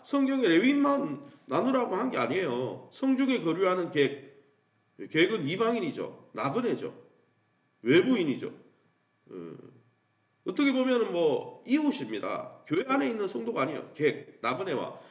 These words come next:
및 고아와 과부는 뭡니까? 고아와 과부는 돌보는 자가 없는 사람들, 예, 보호자가 없는 자들, 약자들 이야기죠. 그들을 십일 조를 갖고 나누고 그들을 먹고 배부르게 해-, 해라. 왜요?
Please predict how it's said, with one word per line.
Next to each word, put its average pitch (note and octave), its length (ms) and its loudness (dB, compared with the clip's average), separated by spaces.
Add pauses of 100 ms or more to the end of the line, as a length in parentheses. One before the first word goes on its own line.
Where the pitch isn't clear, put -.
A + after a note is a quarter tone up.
(160)
및 B3 320 -2
고아와 F#3+ 400 4
과부는 G3 340 0
뭡니까? A#2 380 -4
고아와 C#3 400 0
과부는 D3+ 360 -6
돌보는 C3+ 420 -4
자가 F#3 200 -6
없는 C#3 260 -6
사람들, C#3+ 460 -10 (840)
예, E2+ 420 -8 (340)
보호자가 F#3+ 480 4
없는 C3+ 280 0
자들, F#2 320 -8 (300)
약자들 B2 680 -4
이야기죠. E2+ 320 -12 (560)
그들을 C#4+ 880 4
십일 C#4 300 0
조를 B3 180 0
갖고 F#3+ 300 0
나누고 C3+ 560 0
그들을 C4 640 0
먹고 A3 460 0
배부르게 F3+ 520 -2
해-, C#3+ 240 0
해라. D#3+ 320 -2
왜요? C3+ 340 6